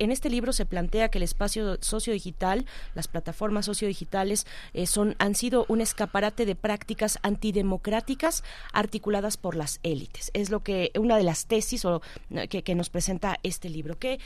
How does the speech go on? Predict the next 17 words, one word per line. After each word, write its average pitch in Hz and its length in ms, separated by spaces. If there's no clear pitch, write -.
cómo, 294 360
cómo 320 240
verlo 294 420
aterrizado 214 840
en 214 140
lo 220 80
que - 80
está 311 160
ocurriendo 277 460
hoy 269 240
en 196 140
América 202 420
Latina, 190 600
el, 208 180
el 190 140
fenómeno 208 480
Milei, 190 600